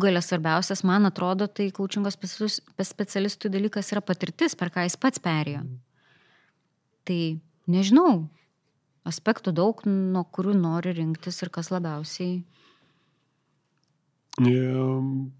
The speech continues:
Speaker 3: kadangi jau klausimas abiem tada yra, ne,
Speaker 2: Mhm.
Speaker 3: aš, aš
Speaker 1: Taip.
Speaker 3: dar tokią vat vieną mintį, galbūt, e, nedaug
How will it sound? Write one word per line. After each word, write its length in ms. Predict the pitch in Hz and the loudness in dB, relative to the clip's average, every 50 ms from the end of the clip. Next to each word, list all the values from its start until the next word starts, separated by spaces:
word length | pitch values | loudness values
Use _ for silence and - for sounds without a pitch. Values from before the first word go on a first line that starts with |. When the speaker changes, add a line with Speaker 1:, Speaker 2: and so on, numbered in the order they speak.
| - _ - | -14 _ 4
Speaker 3:
kadangi 400 | - 113 120 135 143 143 131 127 | 6 8 8 10 8 8 8 6
jau 80 | 113 104 - | 4 4 6
klausimas 540 | 131 131 143 139 - - 131 139 139 - - | 6 6 6 6 6 4 4 4 4 4 4
abiem 380 | 113 117 135 147 123 101 98 92 | 6 8 10 10 10 8 6 4
tada 220 | - 107 98 107 104 | 0 0 0 0 0
yra, 240 | 104 104 104 107 101 | 0 0 0 2 2
ne, 120 | 117 131 | 4 4
Speaker 2:
Mhm. 180 | 131 135 131 139 | 6 6 6 4
Speaker 3:
aš, 160 | 160 - - 117 | 4 2 0 0
aš 100 | 107 - - | 0 0 0
Speaker 1:
Taip. 300 | 254 254 127 123 117 117 | -2 -2 -2 -2 -2 2
Speaker 3:
dar 120 | 117 120 117 | 2 2 2
tokią 340 | 110 - 120 - - 123 117 117 | 2 0 0 2 2 2 2 2
vat 140 | 107 - - | 0 2 4
vieną 240 | 127 135 131 123 117 | 4 4 4 4 6
mintį, 380 | 120 123 131 131 120 - 120 113 | 6 6 6 6 6 4 4 4
galbūt, 460 | 120 120 117 117 131 135 - - - | 4 2 2 4 2 0 0 0 0
e, 240 | 131 123 123 120 120 | 2 2 4 2 2
nedaug 320 | 120 120 120 107 127 131 | 4 4 6 8 10 8